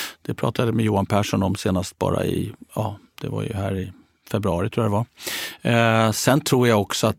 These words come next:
man ska göra plats. Jag tycker egentligen att man skulle göra det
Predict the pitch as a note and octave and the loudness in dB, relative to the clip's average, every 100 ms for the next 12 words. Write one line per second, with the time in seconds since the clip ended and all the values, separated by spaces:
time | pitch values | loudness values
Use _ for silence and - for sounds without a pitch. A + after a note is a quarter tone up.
0 | - A2+ G#2+ - G#2 G2+ - A2+ A#2 - | -2 0 0 2 2 0 0 0 0 -4
1 | - - - - - A#2+ - _ - - | -8 -8 -12 -6 0 0 -2 _ -2 0
2 | A#2 G#2 G2+ - A2 G#2+ G#2 - A2 G2+ | 2 2 2 0 -2 0 -2 0 0 2
3 | G#2 - - - B2+ G2 G2 | 2 0 -4 0 2 4 2